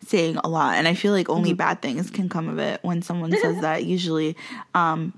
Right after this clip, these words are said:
Speaker 1: but I just
Speaker 2: Giving yourself to the devil.
Speaker 1: <laughs> What?
Speaker 2: If you're the devil's advocate,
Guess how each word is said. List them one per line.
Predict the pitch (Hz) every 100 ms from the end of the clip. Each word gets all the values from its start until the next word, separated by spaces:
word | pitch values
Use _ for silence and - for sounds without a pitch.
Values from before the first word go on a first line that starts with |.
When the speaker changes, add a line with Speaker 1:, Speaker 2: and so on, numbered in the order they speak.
| -
Speaker 1:
but | 185
I | 185
just | 190 180 - - - -
Speaker 2:
Giving | 196 180
yourself | 175 175 170
to | 170
the | 170
devil. | 170 165 160 170 - - - _ _ -
Speaker 1:
<laughs> | 226 196 196
What? | 240 226 311 622 320 - - _ _ _
Speaker 2:
If | 247 214
you're | 214 233
the | 247
devil's | 233 214 196
advocate, | 220 285 - 165 - -